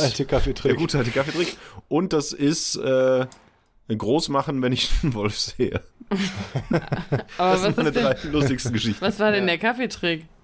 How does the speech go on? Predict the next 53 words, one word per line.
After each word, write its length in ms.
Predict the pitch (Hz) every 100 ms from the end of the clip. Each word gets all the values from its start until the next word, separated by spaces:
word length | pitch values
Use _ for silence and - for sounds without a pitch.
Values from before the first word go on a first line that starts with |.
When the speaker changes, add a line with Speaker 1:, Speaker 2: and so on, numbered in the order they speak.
| _ _ _ _ -
Speaker 1:
Das 260 | 117 120 113
war 220 | 127 139
hier 180 | 139 139
vom 200 | 139 127
Postillon 460 | 147 - 135 139 113
geklaut. 520 | 101 107 101 104 - 151
Der 100 | 110
gute 300 | 107 135 147
alte 160 | 127 127
Kaffeetrick, 380 | 139 117 107 104
erschießen 360 | 104 - 110
Sie 100 | 98 98
ihn. 180 | 98 104 - - - - - - - -
Speaker 2:
Den 80 | 196
Einbrecher. 340 | 180 117 -
Speaker 1:
Hörst 240 | 143 - 196
du 60 |
uns 300 | 214 185 185
nicht 240 | 165 156 -
zu, 200 | - 262
wenn 140 | 208 165
wir 80 | 143
reden? 260 | 131 170
Der 120 | 165
war 100 | 151
vor 180 | 160 160
drei 240 | 135 170 190
Folgen 320 | 233 240 127
oder 160 | 113 110
so. 180 | 107 104
Speaker 3:
Ach 120 | -
so, 280 | - - 151 - -
oh. 180 | - - - - - 113
Speaker 1:
Nee, 140 | 113
da 120 | 110
gehe 160 | 101 127
ich 60 | 127
jetzt 120 | 127
nicht 100 | 123
drauf, 140 | 123 123
wieder 260 | 117 117
drauf 160 | 110 107
ein. 180 | 101 101
Hör 80 | 131
mal. 100 | 220
Speaker 3:
Auch 100 | 123
eine 180 | 214
blinde 320 | 202 208 233 233
Mutti 300 | 220 220 226
findet 260 | 220 202
mal 140 | 185 175
eine 200 | 160 170
Tomoffel. 600 | 165 175 180 196 247 285